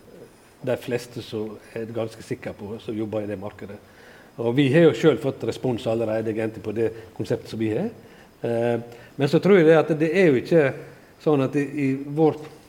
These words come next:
kanskje hvis du spør en fyr på seksti år, så er det ikke sikkert at han vil velge klima, eh, i dette. Eh, men hvis du spør, eh, en tjue-åring etter hvert,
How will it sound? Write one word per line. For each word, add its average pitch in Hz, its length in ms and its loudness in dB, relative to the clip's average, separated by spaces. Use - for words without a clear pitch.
kanskje 151 280 0
hvis 135 120 -2
du 127 60 -2
spør 156 260 4
en 123 80 -2
fyr 143 160 2
på - 120 -8
seksti 139 340 -2
år, 113 140 -2
så 147 100 0
er - 60 -4
det 131 80 -4
ikke 110 100 -6
sikkert 123 320 -2
at 120 140 -4
han 117 180 -2
vil 123 140 0
velge 147 340 6
klima, 156 320 4
eh, 113 540 0
i 123 80 4
dette. 107 260 -4
Eh, 113 1040 -4
men 139 200 0
hvis 135 120 -2
du 151 80 0
spør, 170 400 4
eh, - 1040 -8
en 139 100 -2
tjue-åring 180 500 6
etter 135 260 -6
hvert, 156 320 2